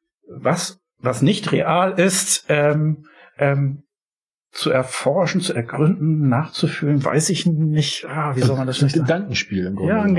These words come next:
Speaker 1: Gedankenspiel.
Speaker 2: Also so dieses, ähm, das, ich, ich kling mich mal mit ein, weil
Speaker 1: Ja.
Speaker 2: das bei mir auch so dieses ist, äh,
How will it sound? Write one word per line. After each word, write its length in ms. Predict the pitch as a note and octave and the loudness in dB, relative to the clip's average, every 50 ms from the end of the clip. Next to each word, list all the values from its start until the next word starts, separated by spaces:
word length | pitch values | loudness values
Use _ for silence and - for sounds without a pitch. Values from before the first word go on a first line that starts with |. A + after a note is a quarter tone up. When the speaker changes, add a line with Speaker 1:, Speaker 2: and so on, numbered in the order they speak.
| D#3+ | 2
Speaker 1:
Gedankenspiel. 560 | - C3 B2 B2 - B2 A#2 A2+ A2 A#2+ C#3+ C3 | 2 2 0 0 -2 -4 -4 -4 0 0 2 4
Speaker 2:
Also 100 | B2 D3 | 4 2
so 60 | C#3 C3 | 2 2
dieses, 400 | D3 C3+ C3+ C#3 C3 - - E3+ | 2 2 2 2 0 0 -4 -2
ähm, 400 | D3+ C3 B2+ B2+ A#2+ B2 C3 - - A#2 - - C#3+ | 0 2 4 4 2 0 -2 -8 -12 -12 -10 -8 -6
das, 280 | C3+ D#3 C#3+ - E3+ - - | -4 -4 -4 -4 -6 -10 -12
ich, 200 | C3 A2 - _ | -12 -14 -10 _
ich 200 | - C3 A#2 - | -6 -6 -4 -2
kling 200 | - - D#3+ F3 | 0 0 0 2
mich 140 | D#3 B2+ - | 0 -2 0
mal 140 | C3+ A#2+ A#2 | 2 2 2
mit 120 | A#2 A2+ - | 2 2 0
ein, 220 | G#2+ A2+ C3+ C3+ A2 | 0 0 2 2 2
weil 100 | A2 - | 2 2
Speaker 1:
Ja. 60 | C#3 | 2
Speaker 2:
das 160 | - - - | 0 -2 0
bei 100 | B2 A2+ | 0 2
mir 220 | A2 A2+ A2+ G2 | 4 4 2 2
auch 120 | F#2+ A2 G#2+ | 0 -4 -4
so 140 | - G#2 F#2+ | -4 -4 -2
dieses 340 | F#2 G2 F#2+ G2 G2 G2 | -2 -2 -2 -2 -4 -4
ist, 240 | A2+ G#2+ - - - | -4 -4 -4 -4 -2
äh, 240 | A#2+ G#2+ G2+ G#2 G#2 | 0 0 2 0 0